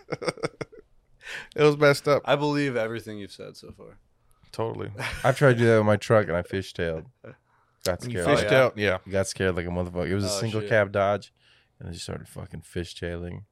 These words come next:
Speaker 2: Man, I don't
Speaker 3: Yeah.
Speaker 2: know anything about cars.
Speaker 1: No?
Speaker 2: I really don't. It sucks.
Speaker 1: You, like, go fast?
Speaker 2: It,
Speaker 1: All right.
Speaker 2: it feels
Speaker 3: <laughs>
Speaker 2: like, it feels like a mental handicap.
Speaker 3: Do you have a car?
Speaker 1: Really?
Speaker 2: I do, but it's awful.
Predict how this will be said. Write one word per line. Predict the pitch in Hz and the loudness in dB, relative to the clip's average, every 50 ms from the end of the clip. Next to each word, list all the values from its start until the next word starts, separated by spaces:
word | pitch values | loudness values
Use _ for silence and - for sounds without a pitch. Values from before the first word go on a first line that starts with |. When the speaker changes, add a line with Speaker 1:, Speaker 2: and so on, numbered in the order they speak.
| _ _ _ | _ _ _
Speaker 2:
Man, | 113 107 98 | -18 -14 -8
I | 101 127 | -6 -4
don't | 131 135 | -2 -2
Speaker 3:
Yeah. | 123 | -2
Speaker 2:
know | 113 110 107 | -4 -6 -8
anything | 101 101 107 101 - 104 101 | -8 -10 -12 -12 -12 -12 -14
about | 98 95 98 98 92 - | -10 -8 -8 -8 -10 -10
cars. | - 104 101 101 101 101 98 - - - - - 101 | -12 -12 -10 -10 -10 -12 -12 -16 -18 -20 -18 -12 -8
Speaker 1:
No? | 101 98 98 104 110 120 120 120 - _ _ _ _ | -6 -4 -2 -2 -4 -4 -6 -8 -12 _ _ _ _
Speaker 2:
I | - | -16
really | 107 110 110 104 101 98 | -14 -12 -12 -12 -12 -12
don't. | 92 98 98 98 101 104 101 - _ - | -12 -14 -16 -16 -16 -18 -20 -20 _ -14
It | 151 147 | -12 -10
sucks. | - - - 104 110 117 101 90 - - - - | -8 -6 -4 -2 -2 -2 -2 -4 -8 -10 -8 -6
Speaker 1:
You, | 120 123 | 0 2
like, | 127 120 117 113 | 2 2 2 2
go | 120 123 | 2 0
fast? | 117 - 147 139 143 143 - - - - - 120 - - | 2 4 4 4 4 4 2 -2 -6 -10 -14 -18 -16 -8
Speaker 2:
It, | - 101 | -2 0
Speaker 1:
All | 110 | 0
right. | 101 101 101 - - | 0 0 -2 -2 -2
Speaker 2:
it | 170 170 | -4 -4
feels | - - 170 160 - 151 160 190 170 156 | -2 0 2 2 4 6 6 6 6 8
Speaker 3:
<laughs> | 208 170 | 8 8
Speaker 2:
like, | 147 143 147 190 - - - - - - - _ _ _ _ _ _ _ _ _ _ | 8 10 8 8 10 10 8 8 8 4 -4 _ _ _ _ _ _ _ _ _ _
it | 127 123 - | -10 -10 -8
feels | - 156 160 156 131 147 | -4 -2 -2 0 0 0
like | 135 113 | -2 -2
a | 120 110 | -2 -4
mental | 107 107 110 120 117 - 123 110 101 | -4 -4 -6 -6 -6 -4 -4 -4 -4
handicap. | 107 101 104 107 101 101 - - 92 - 90 - - _ - - _ | -6 -10 -12 -12 -12 -14 -14 -14 -16 -16 -16 -18 -20 _ -20 -14 _
Speaker 3:
Do | - 123 | 4 6
you | 131 | 6
have | 143 165 | 6 6
a | 160 | 4
car? | - 202 208 208 | 2 2 2 2
Speaker 1:
Really? | 123 160 202 214 180 127 107 101 107 - _ _ _ _ _ _ _ _ _ - | 4 4 6 6 6 6 4 2 0 -4 _ _ _ _ _ _ _ _ _ 0
Speaker 2:
I | 135 156 | 0 0
do, | 160 127 113 113 135 165 185 185 160 | 0 0 -4 -4 -2 0 2 2 2
but | 135 135 127 | 2 0 -2
it's | 117 - - - - - - - - _ - - | -4 -4 -4 -4 -2 -2 -4 -6 -10 _ -14 -6
awful. | - 113 120 131 127 - - 92 87 - | 0 2 4 4 2 2 -4 -16 -18 -20